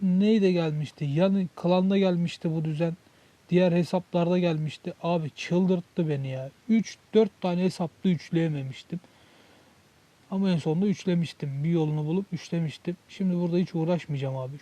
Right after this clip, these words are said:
Şöyle bir köyleri bir gezeceğim. Klana yine üçlük kazandırmak adı altında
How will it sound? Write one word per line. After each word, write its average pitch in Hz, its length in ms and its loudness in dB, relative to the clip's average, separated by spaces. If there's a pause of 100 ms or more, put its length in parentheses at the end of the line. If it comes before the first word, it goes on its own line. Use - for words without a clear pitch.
Şöyle 190 280 -2
bir 175 60 -4
köyleri 185 520 0
bir 180 40 0
gezeceğim. 170 460 0 (380)
Klana 190 360 2
yine 196 320 4
üçlük 196 400 0
kazandırmak 175 760 2
adı 160 180 -2
altında 156 560 -4